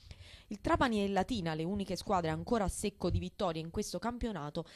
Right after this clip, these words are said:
si sfideranno in terra pontina cercando di sfatare la statistica.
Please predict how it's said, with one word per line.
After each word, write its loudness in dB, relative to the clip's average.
si -4
sfideranno 0
in -6
terra 0
pontina -6
cercando -4
di -6
sfatare -8
la -8
statistica. -10